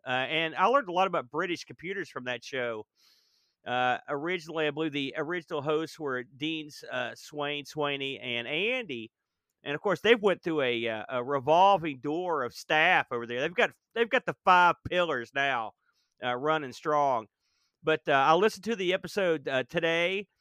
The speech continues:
They had a very nice, uh, I, I wrote Dean a note, uh, you know, and, uh, they were,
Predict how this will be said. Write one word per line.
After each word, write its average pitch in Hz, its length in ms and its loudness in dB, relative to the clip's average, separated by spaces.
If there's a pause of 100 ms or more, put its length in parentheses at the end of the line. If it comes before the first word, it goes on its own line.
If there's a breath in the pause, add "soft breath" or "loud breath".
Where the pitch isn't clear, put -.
(360)
They 160 80 2
had 175 100 4
a 160 60 2
very 185 280 2
nice, 170 480 -2
uh, 131 480 0 (100)
I, 135 320 4
I 202 160 4
wrote 226 260 4
Dean 170 180 4
a 139 60 -4
note, 151 480 4 (320)
uh, 139 220 -4
you 170 120 -12
know, 147 320 -2 (520)
and, 127 300 -4
uh, 135 100 0
they 151 100 0
were, 143 280 -2